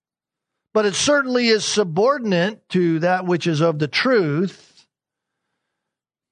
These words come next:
In other words, as Christians, we know the world's limits. We belong to the light.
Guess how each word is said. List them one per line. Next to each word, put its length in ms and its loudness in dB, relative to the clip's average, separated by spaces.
In 140 2
other 180 2
words, 240 0
as 160 -2
Christians, 640 0
we 240 0
know 520 2
the 120 0
world's 480 0
limits. 880 -4
We 240 0
belong 520 0
to 120 -2
the 120 0
light. 720 -2